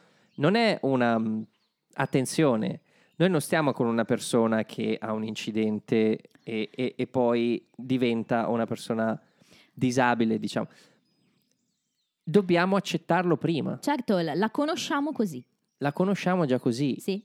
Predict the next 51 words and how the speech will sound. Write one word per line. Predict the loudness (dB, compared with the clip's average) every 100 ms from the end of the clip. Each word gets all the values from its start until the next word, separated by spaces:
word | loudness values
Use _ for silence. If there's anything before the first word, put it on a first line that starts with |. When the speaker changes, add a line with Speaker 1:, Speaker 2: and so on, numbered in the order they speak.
| _
Speaker 1:
Ci | -4 -2
spingiamo | -2 -2 0 2 2 2 2
oltre? | 4 2 0 0 0 -2 _ _ _ _ _ _ _ _
Speaker 2:
Sì, | -4
Speaker 1:
Per | -2
Speaker 2:
sì. |
Speaker 1:
qualcuno | 0 0 0 0
potrebbe | 0 -2 0 0
essere | -2 -2
un | 0
problema. | 0 0 0 -2 -8 _ _
Per | -2 0
lei | 2 0
lo | 2 2
è | 2 0
perché | -6 -4 -2 -2
probabilmente | -2 0 -2 -2 -4
ha |
incontrato... | -4 -4 -4 -4 -4 -4
Per, | -4 -8 _ -4
per, | -2 0
per | 0
esempio, | 2 2 2 0
per | 0 2
Joy | 4 4 2
non | 0
è | -2
stato | -2 -4 -2
un | -2
problema. | -2 0 -2 -2
Speaker 2:
Eh, | -2 0
a |
Speaker 1:
Gli |
Speaker 2:
quanto | 2 2 4
Speaker 1:
si |
può | 4
Speaker 2:
pare | 4
Speaker 1:
dir | 4 2
Speaker 2:
no, |
Speaker 1:
tutto, | 4 2
Speaker 2:
certo, | 4 2
Speaker 1:
ma | 2 0 -2
Speaker 2:
certo, | -4 -6 -4 -4
è |
vero, | -2 -2
ma | -4 -4
probabilmente | -2 0 0 -4 -2
avevano | -4 -2 -2
anche | 0 0
un | 0
rapporto | 0 0 -2 -2 -4